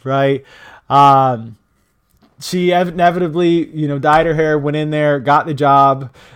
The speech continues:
Um, once she, she got to know them, uh, okay, I saw she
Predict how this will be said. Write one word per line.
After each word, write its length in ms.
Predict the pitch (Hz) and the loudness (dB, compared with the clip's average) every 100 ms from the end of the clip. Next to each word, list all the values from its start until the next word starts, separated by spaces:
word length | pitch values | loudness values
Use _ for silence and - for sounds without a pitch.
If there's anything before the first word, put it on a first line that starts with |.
| - | -4
Um, 400 | 131 131 127 135 | 0 2 2 -4
once 300 | 147 139 151 - | -8 -6 -6 -8
she, 100 | 135 | -14
she 120 | - | -4
got 180 | 151 147 | 0 0
to 100 | - | -2
know 180 | 147 147 | -4 -2
them, 380 | 143 143 143 - - | -2 -6 -10 -14 -12
uh, 320 | 135 127 123 | -10 -8 -8
okay, 480 | 139 139 147 147 143 | -8 -8 -2 0 2
I 80 | 135 | 0
saw 380 | - 147 135 120 | 0 -2 -2 -8
she 240 | 139 | -14